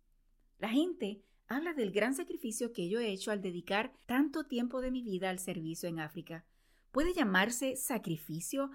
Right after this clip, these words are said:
a lo que simplemente es un pequeño retorno de la gran deuda que tenemos con nuestro Dios?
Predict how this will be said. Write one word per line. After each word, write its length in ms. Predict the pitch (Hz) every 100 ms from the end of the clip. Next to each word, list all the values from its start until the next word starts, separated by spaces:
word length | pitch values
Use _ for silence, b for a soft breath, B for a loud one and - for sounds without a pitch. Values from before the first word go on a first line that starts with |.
| B B -
a 60 | 208
lo 100 | 208
que 140 | 196
simplemente 680 | 190 240 294 254 214 269 247
es 140 | 233
un 180 | 233 240
pequeño 480 | 214 190 185 233 240
retorno 600 | 214 196 208 220 233 240 B B
de 140 | - 180
la 100 | 165
gran 340 | 185 208 226
deuda 360 | 196 214 233 233
que 140 | 233
tenemos 480 | 196 170 175 196 214
con 180 | 214 196
nuestro 340 | 196 - 208
Dios? 400 | 202 220 349 -